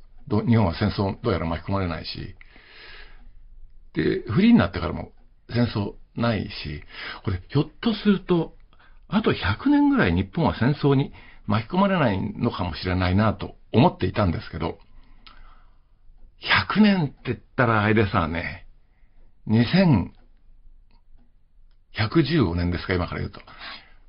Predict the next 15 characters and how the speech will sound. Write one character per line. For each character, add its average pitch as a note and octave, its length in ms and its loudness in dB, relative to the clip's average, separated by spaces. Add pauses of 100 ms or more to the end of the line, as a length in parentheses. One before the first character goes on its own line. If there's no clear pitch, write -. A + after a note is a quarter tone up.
(420)
百 G#3+ 160 2
年 A3 180 6
は F#3 160 2
も E3+ 240 0
う - 20 0
無 E3 120 0
理 D#3 60 -2
だ C3 120 0
ろ A#2 120 2
う。 G#2+ 120 -6 (500)
ど D3+ 100 4
う C#3 60 6
な A2 80 6
る G2 80 2
か。 - 120 -6